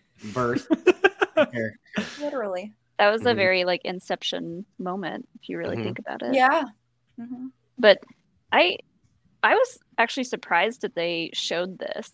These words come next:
Speaker 4: that they gave us a look at why Ellie is immune, because they don't ever talk about that in the game. She's just immune. No, uh, explanation. So I like
Speaker 1: Really?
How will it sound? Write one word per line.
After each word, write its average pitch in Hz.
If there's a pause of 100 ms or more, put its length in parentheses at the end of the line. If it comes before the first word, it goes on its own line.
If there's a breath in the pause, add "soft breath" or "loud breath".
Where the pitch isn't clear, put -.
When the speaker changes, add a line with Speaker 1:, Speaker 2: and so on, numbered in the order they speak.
(120)
Speaker 4:
that 165
they 160
gave 170
us - (480)
a 180
look 165 (120)
at 151 (400)
why 156 (300)
Ellie 170
is 180
immune, 196
because 208
they 185
don't 180
ever 180 (680)
talk -
about 151
that 160
in 156
the -
game. 175
She's 233
just 262
immune. 285 (560)
No, 180 (180)
uh, 185
explanation. -
So 190 (560)
I 240
like 214
Speaker 1:
Really? 139